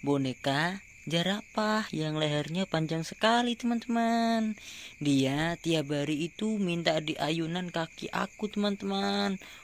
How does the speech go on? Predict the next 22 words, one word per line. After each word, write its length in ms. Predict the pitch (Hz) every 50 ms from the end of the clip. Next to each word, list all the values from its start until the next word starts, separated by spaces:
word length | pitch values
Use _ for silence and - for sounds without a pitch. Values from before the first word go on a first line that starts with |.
| - - 151
Uh, 240 | 147 147 151 151 147
lihat 240 | 143 143 147 143 139
nih, 400 | 147 147 139 135 135 123 113 -
dia 240 | 135 135 147 156 156
lagi 320 | 156 147 139 131 131 131
kejepit 560 | - 131 117 127 139 131 - 151 139 - -
sama 240 | - 139 135 131 127
kaki 320 | - 131 127 - - 123
aku, 320 | 127 147 160 - - 180 165
teman-teman. 800 | 185 180 180 185 175 180 185 185 180 185 185 185 185 175 175 - - - - - - - - - -
Uh, 560 | 139 139 139 139 139 139 139 135 131 127 123 117 -
karena 320 | 123 120 117 135 156 170 170
dia 240 | 156 151 170 185
kesukaannya 720 | - 165 156 - 151 139 - 139 143 147 156 165 180 190 185 - - - - - - - -
berayun-ayun 880 | - - 160 - - 143 147 147 147 120 135 135 131 135 151 180 185
dengan 320 | 165 160 151 151 143 139 -
kaki 240 | 135 127 - 139 -
aku, 400 | - 160 185 - - - 226 220
teman-teman. 960 | - 214 220 214 202 208 214 220 214 214 214 214 208 208 202 202 185 185 180 - - - - - - - -
Uh, 480 | 135 135 135 139 135 135 135 135 135 135 127
lihat 240 | 127 135 143 131 131
nih. 160 | 131 123